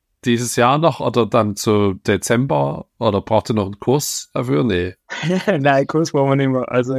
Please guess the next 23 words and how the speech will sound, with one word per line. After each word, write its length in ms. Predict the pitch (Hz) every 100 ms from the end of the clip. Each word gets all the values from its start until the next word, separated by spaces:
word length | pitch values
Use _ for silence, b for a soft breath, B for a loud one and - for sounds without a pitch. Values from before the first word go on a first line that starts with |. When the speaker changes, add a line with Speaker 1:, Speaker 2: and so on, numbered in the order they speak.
| 127 123
Speaker 2:
jetzt 240 | 135 123
können 160 | 143 131
wir 80 |
schon 160 | 127 127
coden. 340 | 135 127 123 - b b b b
Ich 160 | 139 139
muss 180 | 147
nur 100 | 160
sagen, 480 | 156 147 147 147 139 -
bei 240 | 139 139
A 40 | 139
Q 160 | -
Q 220 | 147 151 143
ist 120 | 135
auch 80 | 135
natürlich 380 | 131 143 135
ein 140 | 139 131
Thema, 380 | 135 127 131 131
das 420 | 127 123 - -
Chat 220 | 147 127
G 120 | -
P 140 | - 135
T 540 | - 135 131 131 131